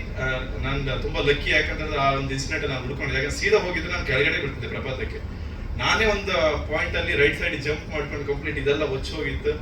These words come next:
ಮತ್ತೆ ಕಂಪ್ಲೀಟ್ಲಿ ಲಿಗಮೆಂಟ್ ಆಗಿತ್ತು. So ಒಂದು ಆರು ತಿಂಗಳು ರೆಸ್ಟ್, ಅದ್ರ ಮಧ್ಯೆ ಸುಮಾರೆಲ್ಲ ಪ್ರೊಡಕ್ಷನ್ again ಟೇಕ್ ಕೇರ್ ಮಾಡಿದ್ರು. Thank you so much for that. ಮತ್ತೆ ನಮ್ಮ ಟೆಕ್ನಿಕಲ್ ಟೀಮ್ ಅಲ್ಲಿ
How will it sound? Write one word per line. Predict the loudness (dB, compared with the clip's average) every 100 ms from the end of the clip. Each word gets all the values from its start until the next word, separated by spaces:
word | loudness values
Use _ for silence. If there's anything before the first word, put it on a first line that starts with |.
| -2 -2 -2 -4 -2
ಮತ್ತೆ | -2
ಕಂಪ್ಲೀಟ್ಲಿ | -2 -2 -4 2 4 6 4 2
ಲಿಗಮೆಂಟ್ | 2 4 4 4
ಆಗಿತ್ತು. | 4 6 2 0 -4 -6 -4 -4 -2
So | -2
ಒಂದು | 2
ಆರು | 4 4
ತಿಂಗಳು | 2 2
ರೆಸ್ಟ್, | 4 2 4
ಅದ್ರ | 4 4
ಮಧ್ಯೆ | 0 0 0
ಸುಮಾರೆಲ್ಲ | 0 0 0 0
ಪ್ರೊಡಕ್ಷನ್ | 0 0 0 0
again | 0 4 4 4 -2 -6 -6 -6 4
ಟೇಕ್ | 4 6
ಕೇರ್ | 4
ಮಾಡಿದ್ರು. | 4 0 -2
Thank | -2 -2
you | -2 0
so |
much | -2 -4 -6
for | -6
that. | -6 -6 -8 -8 -8 -8 -6 -4
ಮತ್ತೆ | -4 -2
ನಮ್ಮ | 0
ಟೆಕ್ನಿಕಲ್ | 0 0 2 2 2
ಟೀಮ್ | 0
ಅಲ್ಲಿ | 0 0 -2 -4